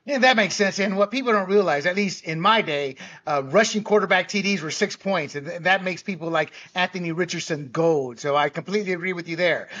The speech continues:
Moving to another rushing quarterback, or at least that's what he was last year. Has he developed into a, uh, more of a throwing pa-, uh, of a passer this year, you think?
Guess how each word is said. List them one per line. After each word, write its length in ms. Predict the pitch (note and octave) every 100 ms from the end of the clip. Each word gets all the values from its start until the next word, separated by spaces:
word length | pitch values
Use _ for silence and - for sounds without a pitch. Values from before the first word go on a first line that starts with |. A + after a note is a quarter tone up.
| - -
Moving 260 | G#3+ C#4
to 120 | A#3 A#3+
another 280 | C4 D4
rushing 300 | A3 F#3+ F#3+
quarterback, 420 | D#3+ F3 E3+ G3+ G3
or 80 |
at 80 | F#3
least 140 | G3 G#3
that's 180 | F#3+
what 80 | F#3+
he 80 | F3+
was 240 | F3 F3
last 320 | E3+ A#3+ A3+ F#3+
year. 240 | E3+ E3 - -
Has 240 | - F#3 F3
he 80 |
developed 480 | E3+ F3 G3+ B3 A#3+
into 320 | A#3 A3 A3
a, 340 | G#3 F#3 E3+ D#3+
uh, 40 |
more 280 | D#3+ G3 A3
of 140 | A3
a 80 | F#3
throwing 560 | D3+ G#3+ A3+ C4 B3+ G#3+
pa-, 240 | A#3+ A#3+
uh, 140 | F#3+ F3
of 100 | E3+
a 80 | E3
passer 480 | F#3 B3 C4 C#4 C4+
this 220 | C4 C4+
year, 120 | D4
you 120 | C#4 B3+
think? 280 | C#4+ C#4+